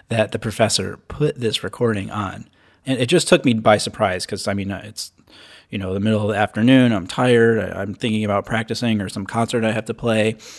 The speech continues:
And then he's like, "Okay, we're gonna play a Beatles recording." I'm like, "All right, whatever, you know, you know, <laughs> I'm gonna hear Help or something like that." Uh, but no, he puts on Tomorrow Never Knows, and, and, like, my hair just, like,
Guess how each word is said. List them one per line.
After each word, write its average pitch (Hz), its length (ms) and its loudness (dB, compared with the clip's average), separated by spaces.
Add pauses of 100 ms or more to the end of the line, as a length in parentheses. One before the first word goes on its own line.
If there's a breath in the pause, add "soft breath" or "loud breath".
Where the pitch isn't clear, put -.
(240 loud breath)
And 110 160 -2
then 104 140 0
he's 104 160 -4
like, 104 180 -4
"Okay, 147 360 -4
we're 139 120 -4
gonna 185 140 -4
play 139 240 -6
a 113 100 0
Beatles 120 460 -2
recording." 98 560 -10 (480 soft breath)
I'm 110 80 -6
like, 101 200 -6
"All 98 100 -4
right, 95 420 -6
whatever, 101 440 -6
you 101 120 -6
know, 98 460 -8 (140)
you 101 140 -12
know, 101 220 -4
<laughs> - 60 -12
I'm 110 240 -6
gonna 104 220 -2
hear 101 200 -2
Help 127 340 2
or 110 80 4
something 120 340 -2
like 113 160 0
that." 113 260 -4 (460 loud breath)
Uh, 110 160 6
but 107 160 2
no, 135 260 8
he 104 120 -4
puts 143 220 -4
on 135 160 2
Tomorrow 117 300 2
Never 110 280 2
Knows, 107 340 2
and, 101 180 -4
and, 107 200 -4
like, 101 200 -2
my 104 200 0
hair 120 480 4
just, - 260 -16
like, 87 220 -16